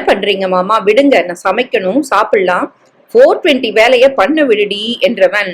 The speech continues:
பச்சிளம் குழந்தையாக மாறியிருந்தான். "அப்போ கண்டுபிடிச்சிட்டீங்களா?" என அவனை உற்று பார்த்தாள். "உன்கிட்ட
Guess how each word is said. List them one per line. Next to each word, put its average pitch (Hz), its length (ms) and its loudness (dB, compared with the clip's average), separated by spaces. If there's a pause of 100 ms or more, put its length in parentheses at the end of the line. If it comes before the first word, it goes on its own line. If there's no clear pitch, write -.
(120)
பச்சிளம் 311 500 0
குழந்தையாக 208 680 2
மாறியிருந்தான். 180 760 -4 (920)
"அப்போ 254 260 4 (160)
கண்டுபிடிச்சிட்டீங்களா?" 240 800 0 (140)
என 202 240 -2 (260)
அவனை 214 360 -2
உற்று 202 300 -8
பார்த்தாள். 165 480 -2 (300)
"உன்கிட்ட 185 380 2